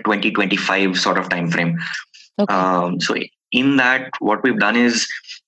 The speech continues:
Speaker 1: uh, we're looking to try and do as much as we can in-house because it allows us to turn things around much quicker, as well as respond to what a customer is looking for,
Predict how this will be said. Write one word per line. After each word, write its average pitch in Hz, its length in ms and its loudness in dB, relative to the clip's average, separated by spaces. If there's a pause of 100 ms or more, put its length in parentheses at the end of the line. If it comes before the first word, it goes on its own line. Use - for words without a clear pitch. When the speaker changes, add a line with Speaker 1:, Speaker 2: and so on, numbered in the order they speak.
(140)
Speaker 1:
uh, 87 500 2
we're 101 200 0
looking 117 400 4
to - 140 0
try 110 220 0
and 120 280 0
do 117 160 4
as 107 120 2
much 101 200 0
as 113 140 -2
we 120 120 0
can 107 260 -2
in-house 110 440 -2
because 113 340 -2
it 113 100 -2
allows 104 340 0
us 117 140 -2
to 92 160 -2
turn 113 220 0
things 117 220 2
around 110 240 0
much 107 220 0
quicker, 143 320 0 (420)
as 107 160 -2
well 117 140 2
as 131 180 0
respond 120 640 2
to 123 640 4
what 107 240 0
a 101 60 -2
customer 113 420 0
is 107 100 -2
looking 104 280 0
for, 156 340 0